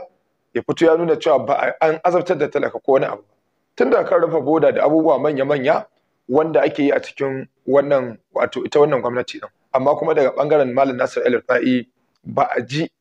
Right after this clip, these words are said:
ya fito ya caccaki wannan gwamnatin ba, daidai da ra'ayoyin mutane ko kuma abin da hatta malaman addini da yawa suke ganin wannan abin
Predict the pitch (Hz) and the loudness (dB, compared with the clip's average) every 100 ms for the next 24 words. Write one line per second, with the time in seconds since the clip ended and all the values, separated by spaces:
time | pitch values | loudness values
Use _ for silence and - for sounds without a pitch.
0 | _ 127 143 143 143 156 147 139 143 - | _ 2 2 2 -2 -2 -2 -6 -8 0
1 | 175 147 139 143 143 143 117 151 - - | 0 2 0 0 0 -2 -2 -2 -2 -8
2 | _ _ - 165 170 196 190 151 143 - | _ _ 0 2 4 4 4 2 2 2
3 | 160 160 160 170 175 175 147 156 - 156 | 2 4 2 2 0 0 0 -2 -6 -4
4 | 165 165 147 135 123 139 - 214 214 170 | 0 0 0 -4 -4 -6 0 0 2 0
5 | 147 160 123 143 139 123 147 139 - 127 | -2 -4 -4 -6 -4 0 0 0 -4 -2
6 | 135 139 - _ _ 127 147 165 143 151 | -2 -4 -12 _ _ 2 2 2 -2 -2
7 | - 131 147 | -2 -2 -2